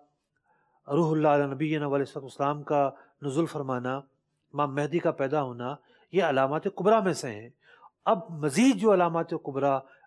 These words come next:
رہ گئی ہوں گی، وہ علامات کبریٰ ظاہر ہوں گی، اور پھر یہ ہے کہ ایک وقت آئے گا کہ کوئی بھی ایمان رکھنے والا، اللہ تعالیٰ پر، کی توحید پر ایمان رکھنے والا،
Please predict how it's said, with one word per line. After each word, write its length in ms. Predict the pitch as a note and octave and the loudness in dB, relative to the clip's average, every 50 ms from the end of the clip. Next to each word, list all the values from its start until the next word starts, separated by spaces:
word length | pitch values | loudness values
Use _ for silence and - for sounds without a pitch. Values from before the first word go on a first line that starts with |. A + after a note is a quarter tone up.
| _ | _
رہ 300 | C#3+ B2+ D3+ A3+ A3 G3+ F3 | -6 0 2 4 4 4 4
گئی 220 | E3+ D#3 D#3 E3 D#3+ | 4 4 4 2 0
ہوں 220 | C3+ B2+ B2 A#2+ | -4 -8 -12 -10
گی، 220 | A#2+ C3 C3 C3+ C3 - _ _ - _ _ _ - | -8 -8 -8 -8 -10 -14 _ _ -20 _ _ _ -4
وہ 160 | C3 E3 G3 G3 F3+ - - | 2 4 4 4 4 2 0
علامات 480 | D3 C#3+ C#3 C#3 C#3 C#3 C#3+ C#3 - - C3+ - | 0 2 2 0 0 -2 -4 -6 -6 -8 -10 -8
کبریٰ 380 | - C3+ B2 C3+ C3+ C3+ C3+ C3 C3 - - - _ _ _ - C3+ A#2+ A#2 A2+ | -8 -6 -2 0 2 2 2 0 -2 -8 -20 -20 _ _ _ -14 -14 -12 -12 -4
ظاہر 340 | A#2+ E3 F3 F3+ G3 G#3+ G3+ | 0 0 2 4 4 4 2
ہوں 260 | D#3+ A#2+ B2 B2 A#2+ | 0 -2 -6 -12 -12
گی، 220 | A#2 B2 B2 B2 B2 - _ _ _ _ - - _ | -10 -10 -10 -10 -10 -14 _ _ _ _ -20 -8 _
اور 280 | C#3 C3+ C3+ C3+ C3+ B2+ - - - | 0 2 4 2 2 0 -6 -10 -2
پھر 140 | - F3+ | 0 0
یہ 200 | E3+ C#3+ C3 C3 | 0 0 -2 -4
ہے 120 | A#2+ A#2 A#2 | -4 -4 -8
کہ 280 | - - B2+ B2 A#2+ A#2 A#2 _ _ _ _ _ | -8 -8 -8 -8 -8 -8 -12 _ _ _ _ _
ایک 280 | D3 C#3 - _ _ | -10 -10 -10 _ _
وقت 200 | C3 - _ - | -14 -14 _ -8
آئے 240 | A#2+ A#2 B2 B2 A#2 | -6 -4 -4 -4 -4
گا 220 | A#2+ A#2 A2+ A2+ A#2 - _ _ _ _ _ _ _ - | -4 -4 -4 -6 -6 -10 _ _ _ _ _ _ _ -14
کہ 60 | D3 - _ _ | -14 -14 _ _
کوئی 260 | - E3 F#3 G3+ G3 | 2 2 4 4 2
بھی 220 | D3+ C3+ D3+ D#3 D3+ C#3+ - _ _ _ _ _ _ | 0 -4 -6 -6 -6 -10 -14 _ _ _ _ _ _
ایمان 420 | - D#3 C3 C3+ C#3 D3 D#3 D#3+ B2+ | -10 -8 -4 -2 0 0 0 -2 -4
رکھنے 320 | C3+ - - - G3+ F#3+ | -6 -10 -8 -6 -4 -4
والا، 400 | D3+ C3 B2 A#2+ A#2 A#2+ A#2+ A#2 A2+ - - _ _ _ - - - - | 0 0 0 0 0 -2 -2 -4 -4 -8 -14 _ _ _ -20 -20 -10 -8
اللہ 240 | C#3 C3 D#3 D#3 | -2 0 0 0
تعالیٰ 320 | D3 - C#3+ C3+ C3+ C#3 C3 C3+ - | 0 -2 -2 0 0 -2 -2 -2 -4
پر، 140 | D3 C#3 C#3 | -6 -6 -6
کی 160 | - - D3+ - - | -6 -10 -12 -6 -2
توحید 420 | D3+ C#3 B2 D#3 G3+ G#3+ G#3+ - - | -2 0 0 0 -2 -2 -4 -2 -2
پر 80 | F3 | -2
ایمان 320 | D#3+ D3 C#3 C#3 C3+ B2+ B2 | -2 -2 -4 -6 -6 -8 -10
رکھنے 220 | - _ C3 B2+ | -14 _ -14 -10
والا، 380 | A#2 A#2 A2+ A2 A#2+ A#2 A#2 | -6 -6 -4 -4 -4 -4 -6